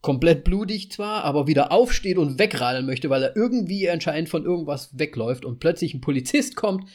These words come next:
sagt, „Ich brauch-, ich brauche das Auto“, ni-, äh, stiehlt das Auto mit den beiden drin, fährt hinter dem Fahrradfahrer her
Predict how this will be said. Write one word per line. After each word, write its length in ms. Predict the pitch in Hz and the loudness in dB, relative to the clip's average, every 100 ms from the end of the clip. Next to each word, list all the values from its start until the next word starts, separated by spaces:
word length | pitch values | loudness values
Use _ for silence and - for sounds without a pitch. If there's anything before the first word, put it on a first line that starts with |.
| - - _ _ _ | -20 -20 _ _ _
sagt, 360 | 180 160 160 - | -2 -2 -4 -2
„Ich 220 | 240 190 | 0 2
brauch-, 280 | 208 196 190 | 4 4 2
ich 400 | 185 196 180 - | -2 0 0 0
brauche 340 | 160 175 196 | 0 2 4
das 240 | 175 151 - | 2 -2 -2
Auto“, 520 | 170 170 160 151 151 _ _ _ | -2 2 2 0 -4 _ _ _
ni-, 240 | 143 175 185 | -2 0 0
äh, 240 | 139 127 | 0 0
stiehlt 320 | 127 - 240 | -2 0 4
das 120 | 185 - | 4 4
Auto 300 | 160 185 165 | 2 4 4
mit 200 | 180 196 | 4 2
den 140 | 175 | 2
beiden 340 | 151 151 156 | 4 4 0
drin, 460 | 139 139 165 180 175 - _ - | 0 0 0 -2 -8 -14 _ -20
fährt 400 | - - 220 214 | -4 4 4 4
hinter 260 | 196 190 | 2 4
dem 140 | 165 160 | 2 0
Fahrradfahrer 640 | 160 156 147 - 139 135 | 0 0 0 0 -2 -2
her 340 | 123 131 127 | -2 -4 -4